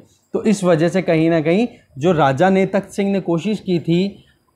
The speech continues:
कुशल सिंह चंपावत को हराने की, आउआ वाली जो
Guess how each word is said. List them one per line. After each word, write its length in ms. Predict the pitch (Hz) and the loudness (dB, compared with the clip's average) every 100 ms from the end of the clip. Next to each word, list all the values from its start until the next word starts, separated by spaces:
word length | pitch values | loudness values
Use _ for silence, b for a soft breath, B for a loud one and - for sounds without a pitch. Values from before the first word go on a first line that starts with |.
| _ | _
कुशल 400 | - - 160 196 | -6 0 2 4
सिंह 200 | 196 202 | 4 2
चंपावत 500 | 185 156 156 165 170 | 2 0 2 2 2
को 160 | 190 180 | 0 0
हराने 440 | 131 135 151 196 185 | 0 0 2 2 0
की, 220 | 165 180 - | 0 -4 0
आउआ 300 | 151 156 185 | 0 2 2
वाली 400 | 180 170 165 170 - b - 139 | 2 0 0 -2 -4 b -18 -8
जो 200 | 147 | -2